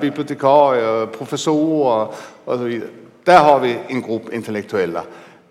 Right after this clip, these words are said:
En annan <clears throat> sätt att definiera intellektuella, det är att, eh, på något sätt, eh, fokusera på det här att man ska vara kritisk, att man ska vara ifrågasätta, ifrågasätta, och man ska vara obunden, man ska inte vara beroende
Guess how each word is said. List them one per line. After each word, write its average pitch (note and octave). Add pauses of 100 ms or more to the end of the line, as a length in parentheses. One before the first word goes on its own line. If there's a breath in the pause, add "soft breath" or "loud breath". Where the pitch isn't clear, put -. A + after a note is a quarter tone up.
En E3
annan G3+ (320)
<clears throat> -
sätt E3+
att -
definiera C#3+
intellektuella, C3+
det D3
är C3
att, B2+
eh, C3 (360 loud breath)
på E3
något D#3+
sätt, D#3
eh, D3+ (460)
fokusera E3+
på F3
det E3
här C#3
att C3+
man C3+
ska -
vara C3 (100)
kritisk, - (540 soft breath)
att C#3
man D3
ska D3
vara C3+
ifrågasätta, D#3 (440 loud breath)
ifrågasätta, D#3+
och E3+
man D#3+
ska -
vara C#3
obunden, B2
man B2+
ska -
inte E3+
vara E3
beroende F3+